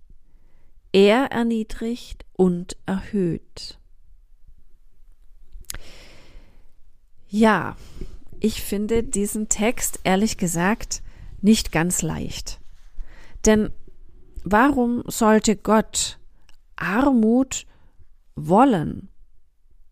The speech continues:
Es steht ja hier, der Herr macht arm und macht reich. Warum sollte Gott bestimmen, wer arm und wer reich ist?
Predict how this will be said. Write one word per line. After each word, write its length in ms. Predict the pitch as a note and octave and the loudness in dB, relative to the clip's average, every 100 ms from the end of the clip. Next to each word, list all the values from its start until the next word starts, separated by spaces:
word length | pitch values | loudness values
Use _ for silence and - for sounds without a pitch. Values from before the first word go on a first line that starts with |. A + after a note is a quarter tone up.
| - - - - | -20 -20 -16 -8
Es 140 | F#3 | -2
steht 200 | - G#3+ | 0 2
ja 60 | A#3 | 2
hier, 220 | G#3+ A#3 | 2 2
der 160 | D#3 | 0
Herr 500 | F3 E3+ G#3+ D#4 A#3+ | -2 2 4 6 4
macht 440 | F3 G3 - - - - | 2 0 -2 -6 -10 -6
arm 500 | E3 E3+ G3+ A#3+ F4+ - - - - - - - | -4 -4 -4 -4 -6 -12 -20 -20 -20 -20 -20 -2
und 260 | A3 A3 | -2 0
macht 320 | - E3+ - - | -4 -6 -6 -4
reich. 540 | D#3 - - - - - - - - - - - - - - | -4 -4 -10 -16 -18 -18 -20 -20 -20 -20 -20 -18 -16 -16 -2
Warum 240 | - A#3+ | 4 4
sollte 320 | B3 A#3+ A#3+ | 6 4 4
Gott 300 | A#3 A#3 B3+ | 2 0 0
bestimmen, 720 | - A#3+ - - D#4+ D4+ F#3+ F#3 | 0 0 0 2 4 4 4 4
wer 220 | G3+ - - | 2 0 0
arm 400 | F3 F#3+ A#3+ B3+ | 2 4 2 0
und 180 | G#3+ G#3 | -2 0
wer 260 | G#3 F#3+ | 0 0
reich 440 | F#3 G#3+ D4+ - - | 0 0 0 -4 -12
ist? 540 | - - - - - | -12 -10 -12 -14 -18